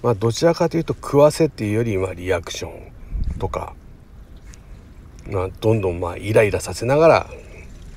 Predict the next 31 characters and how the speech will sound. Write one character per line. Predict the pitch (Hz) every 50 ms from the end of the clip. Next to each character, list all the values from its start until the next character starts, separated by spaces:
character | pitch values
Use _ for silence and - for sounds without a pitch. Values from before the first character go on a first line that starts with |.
| - - - - - - - - - -
食 | - -
わ | 98 87 80
す | - 85
っ | -
て | - - -
感 | - - 82 82
じ | 80 87
で | 85
す | - - -
ね。 | - - - - - - - - - - - - - - - - - - - - - - - - - - - - - - - - - - - - - - - - - - - - -
で、 | - 104
な | 98 107 131 175 -
ん | 175 196 175
か | - - 156 139
の | 120 110
動 | 104 104 104 107 110
画 | 107 104 104
で | 101 101
見 | 101 92
た | 104 98 92
ん |
で | 90 87
す | -
け | 98
ど、 | 87 90 85 78 - -
ビ | - 101 110 120
ッ | - - - - -
グ | 156
バ | 196 208 220 196
ド | 165 135
を | - 107 107 98 - - 120 110 101 98